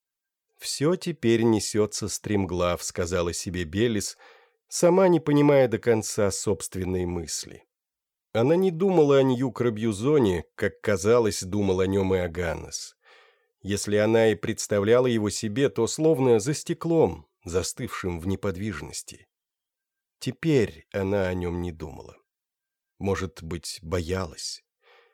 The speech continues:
Она почти единственная знала, что может случиться,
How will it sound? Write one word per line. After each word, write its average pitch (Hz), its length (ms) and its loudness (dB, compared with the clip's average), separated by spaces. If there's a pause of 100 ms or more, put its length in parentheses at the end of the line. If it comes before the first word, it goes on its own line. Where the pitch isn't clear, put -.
(420)
Она 151 280 4
почти 160 400 -2
единственная 123 840 2
знала, 120 400 0
что - 340 -4
может 104 340 -2
случиться, - 760 -8